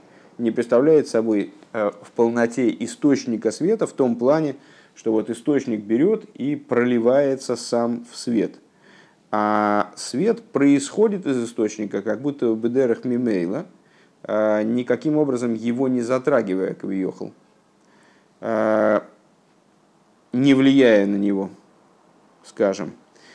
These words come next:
Э, лах-, и поэтому источник, он отделен от света. Лахен зе шаэр мига-, мигал эзамаэр, гурак мицию замаэр велой магусы. И по этой причине,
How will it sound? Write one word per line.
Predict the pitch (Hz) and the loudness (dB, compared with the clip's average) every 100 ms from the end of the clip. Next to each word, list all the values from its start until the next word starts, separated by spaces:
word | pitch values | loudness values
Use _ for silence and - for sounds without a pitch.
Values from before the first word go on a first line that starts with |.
| - - - | -20 -20 -8
Э, | 104 107 101 - - _ - | -2 2 2 0 -10 _ 0
лах-, | 131 135 131 | 4 4 4
и | 156 | 0
поэтому | 139 143 156 147 135 135 127 - - | 4 6 6 4 2 0 -2 -4 -4
источник, | 131 - 240 247 131 - - | -2 0 0 0 -4 -6 -4
он | 139 | 0
отделен | 139 123 110 143 160 98 92 - | 0 -2 -4 0 2 2 -4 -10
от | - - | -14 -10
света. | - 104 80 - - _ _ _ _ _ _ _ _ _ _ _ _ _ _ _ _ _ _ _ - - - - | -4 -4 -4 -8 -18 _ _ _ _ _ _ _ _ _ _ _ _ _ _ _ _ _ _ _ -20 -20 -10 2
Лахен | 123 131 - 208 208 | 6 6 6 2 2
зе | 135 123 208 | 0 2 2
шаэр | 220 165 139 139 185 | 2 2 4 4 2
мига-, | 175 147 123 127 - | 0 -2 0 0 0
мигал | 123 127 117 135 185 156 | -4 -4 0 2 2 2
эзамаэр, | 139 135 135 131 120 107 104 107 | 2 0 -2 0 0 2 0 -2
гурак | 131 127 151 160 | -2 0 -2 -2
мицию | 147 123 - 156 185 147 | -4 -4 -4 -4 -2 -2
замаэр | 131 123 117 147 170 | -2 -4 -2 -2 -2
велой | 139 135 | -2 0
магусы. | 165 165 143 151 123 95 | 0 -2 0 -2 -2 -4
И | 80 120 | -6 -4
по | 117 | 0
этой | 127 156 - 110 | 2 2 0 -4
причине, | 127 135 - 98 78 120 | -4 -6 -6 -8 -6 -8